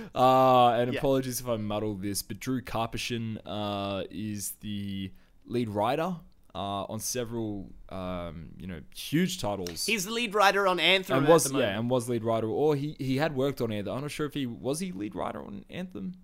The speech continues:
Speaker 2: Yeah, he was. That's why they brought him back, just
Speaker 1: What,
Speaker 2: for
Speaker 1: in
Speaker 2: Anthem.
Speaker 1: two thousand and fifteen? Really?
Speaker 2: Yeah, that's when they started
Speaker 1: Oh, well,
Speaker 2: writing
Speaker 1: maybe the
Speaker 2: it and all
Speaker 1: writing's
Speaker 2: that.
Speaker 1: done.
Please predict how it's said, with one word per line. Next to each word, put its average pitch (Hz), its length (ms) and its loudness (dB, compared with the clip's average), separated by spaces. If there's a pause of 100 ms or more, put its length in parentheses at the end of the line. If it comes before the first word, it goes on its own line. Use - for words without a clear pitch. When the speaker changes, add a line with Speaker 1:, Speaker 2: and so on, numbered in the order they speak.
(680)
Speaker 2:
Yeah, 156 180 2
he 160 140 -2
was. 151 460 -2
That's 180 200 2
why 208 120 10
they 196 100 6
brought 185 280 2
him 175 120 2
back, 160 300 0
just 160 240 0
Speaker 1:
What, 135 80 0
Speaker 2:
for 165 40 2
Speaker 1:
in 151 80 0
Speaker 2:
Anthem. 151 160 0
Speaker 1:
two 160 100 -2
thousand 151 220 -2
and - 80 -10
fifteen? 156 480 -8 (1700)
Really? 220 540 -2
Speaker 2:
Yeah, 208 260 2 (300)
that's - 180 -10
when 185 100 -4
they 170 100 -4
started 170 280 -2
Speaker 1:
Oh, 185 40 0
well, 196 100 2
Speaker 2:
writing 175 220 4
Speaker 1:
maybe - 20 -2
the - 40 2
Speaker 2:
it - 20 -2
and 135 80 -2
all 151 60 4 (160)
Speaker 1:
writing's 120 100 -4
Speaker 2:
that. 117 60 -8
Speaker 1:
done. 151 260 -8